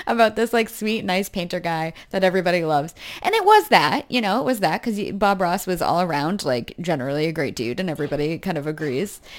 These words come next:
And he, like, made this thing that everybody finds incredibly soothing, and he made it for, like,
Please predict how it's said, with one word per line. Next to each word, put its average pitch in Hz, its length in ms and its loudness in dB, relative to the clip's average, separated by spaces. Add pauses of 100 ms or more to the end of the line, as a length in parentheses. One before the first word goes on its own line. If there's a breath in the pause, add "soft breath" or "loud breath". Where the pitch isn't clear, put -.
(120 loud breath)
And 190 160 0
he, 185 140 2
like, 160 240 0
made 170 480 0
this 156 220 -2
thing 175 540 -4
that 175 140 0
everybody 151 560 -2 (100)
finds 147 400 -6
incredibly 165 460 -4
soothing, 135 520 -4
and 123 340 -6
he 180 140 -2
made 160 180 0
it 156 100 -2
for, 170 140 -6
like, 101 380 -4